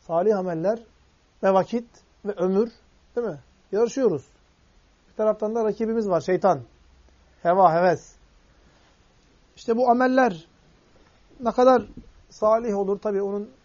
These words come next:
tevhid derslerinde biz bunu hep söyledik. Amellerin çokluğundan önce işaret edilmesi gereken nokta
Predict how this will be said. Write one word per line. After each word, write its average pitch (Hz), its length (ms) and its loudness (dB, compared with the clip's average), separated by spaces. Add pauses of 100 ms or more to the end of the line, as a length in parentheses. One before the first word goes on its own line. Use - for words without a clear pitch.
(380)
tevhid 185 300 -8
derslerinde 196 440 -8
biz 190 120 -6
bunu 196 200 -8
hep 220 80 -10
söyledik. 180 440 -10 (1600)
Amellerin 190 480 -6
çokluğundan 208 600 -4
önce 196 240 -4
işaret 190 360 -6
edilmesi 185 300 -6
gereken 180 380 -4
nokta 208 440 -4